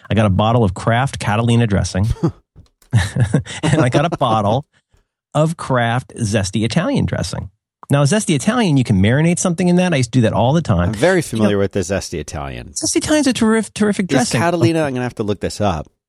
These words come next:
Speaker 2: But
Speaker 1: Catalina.
Speaker 2: isn't Catalina the red? Looks
Speaker 1: It's
Speaker 2: like
Speaker 1: the
Speaker 2: a
Speaker 1: red
Speaker 2: ke-,
Speaker 1: one.
Speaker 2: it's like ketchup that you put on your salad,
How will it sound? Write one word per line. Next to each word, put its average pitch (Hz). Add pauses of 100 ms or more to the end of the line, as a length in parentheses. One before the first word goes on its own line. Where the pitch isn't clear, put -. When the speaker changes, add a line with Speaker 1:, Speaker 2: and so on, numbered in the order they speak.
Speaker 2:
But -
Speaker 1:
Catalina. 131
Speaker 2:
isn't 131
Catalina 143
the 95
red? 101 (340)
Looks 110
Speaker 1:
It's -
Speaker 2:
like 110
Speaker 1:
the 101
Speaker 2:
a 123
Speaker 1:
red 147
Speaker 2:
ke-, 143
Speaker 1:
one. 110
Speaker 2:
it's 123
like 120
ketchup -
that 92
you 95
put 101
on 95
your 90
salad, 87